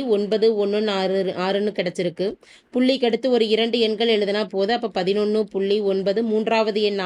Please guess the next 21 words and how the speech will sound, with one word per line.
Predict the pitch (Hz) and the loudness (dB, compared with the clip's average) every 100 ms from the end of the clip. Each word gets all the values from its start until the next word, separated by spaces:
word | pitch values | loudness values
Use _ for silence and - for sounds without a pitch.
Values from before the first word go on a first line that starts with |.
| 185 | 0
ஆறு | 220 | 0
இருக்கிறதுனால | 214 196 196 185 185 190 220 | 0 0 -4 -4 -2 -2 0
ஒண்ணை | 202 185 | -2 -2
கூட்டிக்கிட்டோம்னா | 208 196 202 190 185 185 285 392 _ _ - - | -4 -2 -2 -4 -4 -4 -4 -6 _ _ -10 -2
பதினொன்னு | 208 233 233 240 | 2 2 2 0
புள்ளி | 233 214 240 254 | 0 0 0 0
ஒன்பது | 202 196 208 220 | -2 -2 0 2
ரெண்டு. | 202 175 160 196 175 - _ _ - | 0 -2 0 0 0 -6 _ _ -2
இதற்கு | 226 247 269 | 0 0 0
வர்க்கமூலம் | 214 196 240 233 226 214 | 0 2 2 4 2 2
எடுக்கிறோம். | 196 190 190 254 - _ _ | 0 -2 -4 -6 -14 _ _
வர்க்கமூலம் | 208 208 240 247 247 240 | 0 2 2 2 2 0
எடுத்துட்டு | 214 - 220 | 0 -2 0
அப்படின்னா, | 226 214 208 233 | 0 0 0 0
கிடைக்கக்கூடிய | 226 208 226 214 220 214 214 | -2 -2 -2 -2 -2 0 -2
மதிப்பானது | 190 196 190 196 190 247 | -2 -2 -2 -2 0 -2
மூணு | 220 208 220 220 | 0 2 2 0
புள்ளி | 202 196 226 | -2 0 0
நாலு | 226 190 190 208 | 0 -2 0 0
ஐந்துன்னு | 208 190 190 202 208 | 0 0 -2 -2 -4
கிடைக்கும். | 180 165 185 208 | -4 -4 -6 -8